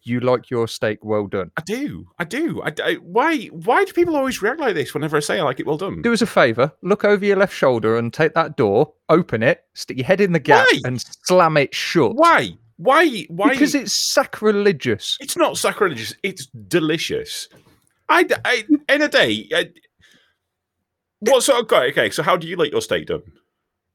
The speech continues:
Speaker 1: Medium rare. More towards the rare than the medium.
Speaker 2: Right, but then there's someone will come along that likes theirs done, like, rare, completely rare. It's
Speaker 1: Mm-hmm.
Speaker 2: prefer-, that's preference. That's why they ask
Speaker 1: It's
Speaker 2: you,
Speaker 1: not
Speaker 2: "How do you like it done?"
Speaker 1: cremated.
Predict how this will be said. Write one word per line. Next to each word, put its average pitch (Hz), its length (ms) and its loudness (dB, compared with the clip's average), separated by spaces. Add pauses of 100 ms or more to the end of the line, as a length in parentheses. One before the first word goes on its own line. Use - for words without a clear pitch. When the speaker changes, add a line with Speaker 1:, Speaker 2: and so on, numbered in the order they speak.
(800)
Speaker 1:
Medium 104 400 -6
rare. 151 220 -2 (120)
More 117 260 0
towards 107 420 0
the 107 80 -4
rare 104 300 0
than 98 180 -6
the 104 60 -4
medium. 127 420 -2 (200)
Speaker 2:
Right, 104 280 0
but 160 80 -6
then 175 340 -2
there's 185 160 0
someone 196 180 0
will 175 60 2
come 175 160 -4
along 127 360 2
that 123 160 -2
likes 135 260 -2
theirs 117 240 -2
done, 120 260 -6
like, 107 240 -6 (140)
rare, 113 480 0
completely 123 500 -8
rare. 107 280 -4 (340)
It's - 120 -6
Speaker 1:
Mm-hmm. 139 200 0 (100)
Speaker 2:
prefer-, - 80 0
that's 262 320 -4
preference. 156 800 -4 (260)
That's - 200 -2
why 302 160 4
they 302 100 2
ask 403 140 4
Speaker 1:
It's 427 100 6
Speaker 2:
you, 175 100 4
Speaker 1:
not 370 100 4
Speaker 2:
"How 123 120 4
do 220 80 2
you 165 60 6
like 381 240 8
it - 40 6
done?" 311 120 2
Speaker 1:
cremated. 165 320 4